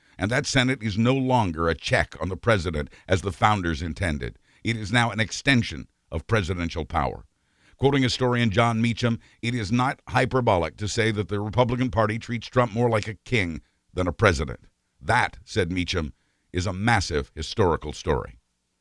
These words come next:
A former Republican congressman who now teaches at Princeton told the New York Times he's just been given a green light. He will claim not just acquittal, but vindication. And he can do those things, and they can't impeach him again.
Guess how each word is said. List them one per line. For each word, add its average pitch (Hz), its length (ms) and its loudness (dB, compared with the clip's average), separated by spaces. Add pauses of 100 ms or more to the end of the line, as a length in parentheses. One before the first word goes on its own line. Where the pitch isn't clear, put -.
(1080)
A - 60 -18
former 107 320 0
Republican 92 500 0
congressman 101 500 -2
who 101 100 -2
now 95 180 -2
teaches 101 400 -8
at - 140 -10
Princeton 87 420 -2
told 92 220 -2
the 90 60 -2
New 98 100 -4
York 101 220 -4
Times 101 360 0 (180)
he's 120 200 -2
just 139 240 0
been 120 140 2
given 113 200 2
a 104 60 -2
green 104 320 0
light. 95 320 0
He 110 160 -2
will 131 280 2
claim 98 380 -2
not 113 220 0
just 107 200 -4
acquittal, 107 480 0 (200)
but 107 180 0
vindication. 113 720 -2 (320)
And 98 140 0
he 113 120 0
can 104 260 -2
do 135 200 -2
those 98 260 -2
things, 87 380 -4 (180)
and 104 160 0
they 98 80 0
can't 107 440 -6
impeach 95 440 -8
him 87 140 -6
again. 69 440 -6